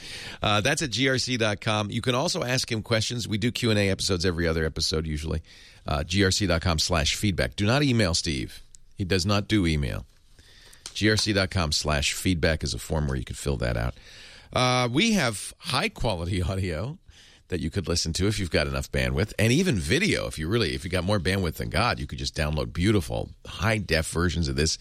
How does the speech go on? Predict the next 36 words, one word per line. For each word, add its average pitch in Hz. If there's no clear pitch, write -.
Watch 107
Steve's 101
sun-tanned 104
face -
express -
emote. 90
Every 104
once 104
in 107
a 87
while, 98
his 82
hands 104
come 104
into 101
the 98
picture 107
and 92
they 78
get -
big. 104
It's -
really -
fun. -
<laughs> -
He's -
doing 175
it 175
right 147
now. -
<laughs> -
G 220
R 180
C 143
dot 117
com. 123